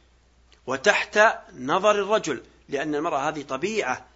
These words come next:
هذه طبيعة في المرأة، هذه فطرة خلقها الله عز وجل في المرأة إلا من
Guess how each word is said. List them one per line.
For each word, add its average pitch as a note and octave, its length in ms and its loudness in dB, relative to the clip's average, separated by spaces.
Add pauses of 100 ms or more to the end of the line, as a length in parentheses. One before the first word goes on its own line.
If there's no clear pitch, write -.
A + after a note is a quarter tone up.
(220)
هذه D#3 220 -6
طبيعة G3 480 -2
في G3 80 -4
المرأة، E3 280 0
هذه A3+ 220 -6
فطرة D4 280 -2
خلقها A#3+ 400 4
الله A3 160 4
عز G3+ 220 0
وجل G#3 340 -2 (640)
في - 80 -4
المرأة A3 320 4
إلا A#3 180 4
من D#3+ 280 2